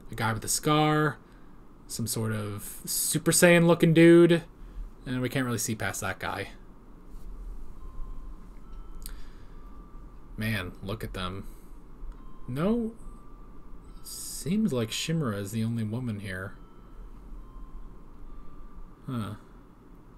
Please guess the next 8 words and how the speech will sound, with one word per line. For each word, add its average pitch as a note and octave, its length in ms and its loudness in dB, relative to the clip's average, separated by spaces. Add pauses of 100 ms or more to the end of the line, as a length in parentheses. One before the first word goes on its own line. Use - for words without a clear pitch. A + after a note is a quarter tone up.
(120)
But G2+ 120 -10
that's B2 240 0
all F3+ 200 8
of E3 120 6
them. F3+ 460 6 (1900)
And A2+ 120 0
that, D3 200 4
so C3+ 360 6